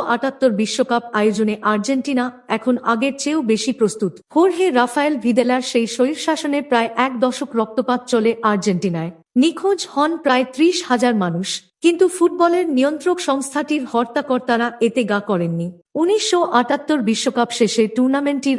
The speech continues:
আয়োজকদের অন্যতম আর্জেন্টিনা নৌবাহিনীর ভাইস অ্যাডমিরাল কার্লোস লাকোস্তেকে সহসভাপতি বানায় ফিফা। চলতি মাসের মার্চ শেষ দিকে দুই হাজার ছাব্বিশ বিশ্বকাপ বাছাই পর্ব শুরু করবে হয়ে গেছে ইসরায়েল।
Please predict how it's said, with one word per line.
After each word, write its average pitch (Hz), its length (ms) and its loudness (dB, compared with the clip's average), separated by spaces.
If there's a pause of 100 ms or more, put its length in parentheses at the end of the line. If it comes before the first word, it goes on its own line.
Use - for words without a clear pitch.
আয়োজকদের 240 560 2 (140)
অন্যতম 320 420 2 (120)
আর্জেন্টিনা 254 680 0
নৌবাহিনীর 240 640 4
ভাইস 202 400 -2
অ্যাডমিরাল 233 500 2
কার্লোস 220 520 0
লাকোস্তেকে 214 640 0
সহসভাপতি 254 840 -2
বানায় 185 400 0
ফিফা। 185 300 -4 (280)
চলতি 339 400 4
মাসের 311 380 0 (200)
মার্চ 254 320 2 (220)
শেষ 349 280 0 (100)
দিকে 294 260 -2
দুই 247 260 2
হাজার 269 400 0
ছাব্বিশ 240 500 -2
বিশ্বকাপ 214 480 0
বাছাই 190 360 -2
পর্ব 202 280 -2
শুরু 220 260 -2
করবে 214 320 2 (280)
হয়ে 285 200 2
গেছে 269 300 -2 (180)
ইসরায়েল। 226 480 0